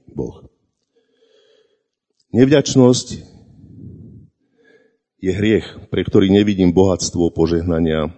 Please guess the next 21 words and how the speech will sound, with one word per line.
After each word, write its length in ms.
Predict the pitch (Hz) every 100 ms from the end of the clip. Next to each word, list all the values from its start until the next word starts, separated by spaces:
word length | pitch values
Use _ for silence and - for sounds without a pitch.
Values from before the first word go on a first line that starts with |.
| _
a 100 | - 80
milosti. 560 | 80 80 - - - - - - - _ _ _ _ _
A 160 | - 67
nevďačnosť 640 | 87 110 113 104 - 85 85
vedie 200 | 90 90
k 60 | -
pochybnosti. 680 | 101 92 - 65 - - - - - _ _ _ _ _ _ _ _ _ _ _ _ _
A 120 | -
to 200 | 131 127
od 80 | 139
takých 280 | 135 - 113
nevinných 460 | 127 127 104 90
vecí, 440 | 98 101 - 87 92 - - - - - - _ _ _ _ _ - - _ _ _ _ _ _ _ -
lebo, 480 | 143 151 - _ _ _ _ -
lebo 140 | 131
je 80 | 147
super, 360 | - 180 135 104
keď 200 | 92 90
rozmýšľame. 720 | 95 95 87 76 73 69 73 _ _ _ _ -
Povieme 240 | 104 107
si: 160 | -